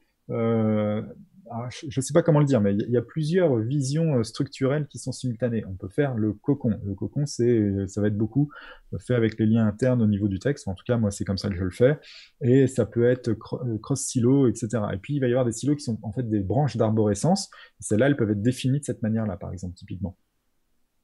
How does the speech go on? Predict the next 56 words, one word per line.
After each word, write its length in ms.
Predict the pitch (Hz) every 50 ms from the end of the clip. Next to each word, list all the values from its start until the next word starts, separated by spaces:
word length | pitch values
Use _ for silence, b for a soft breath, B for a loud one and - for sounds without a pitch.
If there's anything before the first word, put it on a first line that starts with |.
| - - -
Et 60 | 120
donc 240 | 104 120 123 113 117
là, 120 | 123 135
bah, 120 | 147 127 104
on 80 | 98
voit 180 | 95 90 113 120
qu'il 160 | 123 - 117
y 20 |
a 40 | 104
des 20 | 101
choses 240 | - - 139 120 101 B B B B B B _
qui 80 | - -
paraissent 360 | - 113 113 113 - - -
naturelles, 520 | - 110 107 104 - - 117 139 190 202
qui 100 | 202 -
vont 140 | 120 110 104
ensemble, 320 | 98 - - 131 175 196
et 40 | 147
puis 140 | - - 110
d'autres 260 | 104 127 156 170 -
qui, 220 | - - 127 120 110
qui, 460 | - - 113 110 104 98 95 95 95
qui 200 | _ _ _ -
sont, 440 | - - - 117 127 143 131 107 98
euh, 60 | 95
peut-être 340 | 87 - 98 87 113 117 -
plus 220 | - 139 131 117
étonnantes. 400 | 120 113 - 98 90 101 - B B B B B B B B B -
Et 60 | 101
donc 160 | 110 131 127
c'est 100 | - 123
assez 180 | 110 110 - 127
intéressant 360 | 117 110 117 107 101 - 175
parce 160 | 202 98 -
que 60 | -
ça 120 | 113 - 104
permet 220 | - 107 110 120
de 40 | 113
faire 80 | - 107
des 80 | 98
choses. 220 | 92 - 196 170 143
Et 20 |
bien 140 | 113 117 113
sûr, 300 | 113 - 196 180 190 -
plus 260 | - 196 196 208 202
on 120 | 185 156
va 120 | 135 131 127
faire 220 | 127 - 143 127
un 80 | 123 113
découpage 480 | 113 113 113 - - 104 101 - -
fin, 180 | - 160 175 175
plus 260 | 170 175 - 170 165
on 100 | 156 127
va 120 | 107 107 104
pouvoir 380 | - - 110 104 120 131 123
avoir, 440 | 104 92 98 110 127 127 113 92 87